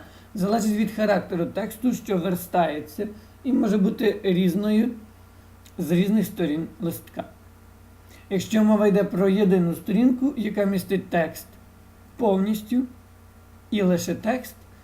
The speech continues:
то ліве і праве поля повинні бути досить вузькими і мати однакову ширину. Верхнє поле повинне бути ширше, ніж ліве і праве, а нижнє ширше, ніж верхнє.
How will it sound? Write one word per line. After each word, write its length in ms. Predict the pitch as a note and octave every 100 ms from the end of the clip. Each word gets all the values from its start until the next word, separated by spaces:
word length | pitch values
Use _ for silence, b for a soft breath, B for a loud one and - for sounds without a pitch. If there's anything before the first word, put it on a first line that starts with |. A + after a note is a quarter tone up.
| B B -
то 340 | G3+ F3+ F3+
ліве 540 | G#3 G3 G3+ D#3 D#3 -
і 120 | G3+
праве 720 | F3+ - F3+ G3 D#3 C3+ B2 A2+ - - - - - - - - - - - - - - - - - - - - - - - - - -
поля 400 | E3+ D3+ F#3+ B3+ - - -
повинні 440 | G3+ E3+ A3+ A#3+ G#3+
бути 440 | F#3 G#3 A#3+ G#3+
досить 320 | F#3+ F#3 F3+
вузькими 580 | F#3 - - G#3 D3 A#2 -
і 60 |
мати 320 | E3 D3 C3 E3+
однакову 520 | G3 D#3 C3 E3 E3
ширину. 440 | - F#3 E3 C3 - - B B B
Верхнє 400 | B3+ B3 G3+ A3+
поле 280 | - G#3+ G3+
повинне 360 | G#3 G3 G3
бути 280 | F3+ F3+ -
ширше, 520 | F3+ - F#3 - -
ніж 240 | E3 D#3 A2+
ліве 340 | E3+ D#3 D#3+ - - - -
і 100 | F#3
праве, 400 | - F3+ B2+ - - B B B B
а 160 | F#3 F#3 F#3+
нижнє 500 | F#3 A3+ G#3+ A3+ A#3
ширше, 540 | - - F#3 E3+ - F#3
ніж 220 | F#3 F3
верхнє. 480 | E3+ F3 C3 -